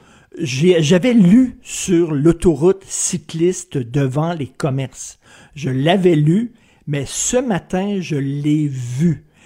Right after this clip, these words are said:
C'est très rare que je passe sur la rue Saint-Denis, mais je devais passer sur la rue Saint-Denis aujourd'hui en auto pour aller voir mon comptable. C'est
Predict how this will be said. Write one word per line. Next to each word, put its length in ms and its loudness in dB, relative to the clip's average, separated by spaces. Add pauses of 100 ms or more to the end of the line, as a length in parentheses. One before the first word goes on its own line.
(100)
C'est 240 -12
très 240 -4
rare 340 0
que 120 -4
je 120 -6
passe 280 -8
sur 120 -10
la 140 -8
rue 140 -4
Saint-Denis, 600 -2
mais 140 -2
je 140 -4
devais 480 0
passer 440 -8
sur 140 -12
la 80 -10
rue 80 -10
Saint-Denis 380 -6
aujourd'hui 340 -8
en 160 -2
auto 420 -4 (300)
pour 180 -10
aller 160 0
voir 300 0
mon 180 -4
comptable. 680 -8 (760)
C'est 540 -8